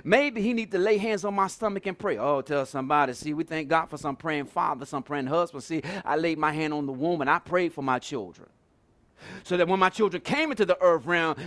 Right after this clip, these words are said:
they were familiar with prayer. Even when I spoke in my prayer, like, matter of fact, they would actually go to sleep when I prayed in my prayer language.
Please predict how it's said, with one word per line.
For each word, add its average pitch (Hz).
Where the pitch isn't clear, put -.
they 180
were 170
familiar 170
with 160
prayer. 180
Even 240
when 202
I 180
spoke -
in 170
my 165
prayer, 220
like, 156
matter 180
of 165
fact, 175
they 220
would 202
actually 185
go 196
to 185
sleep -
when 175
I 139
prayed 160
in 135
my 131
prayer 135
language. -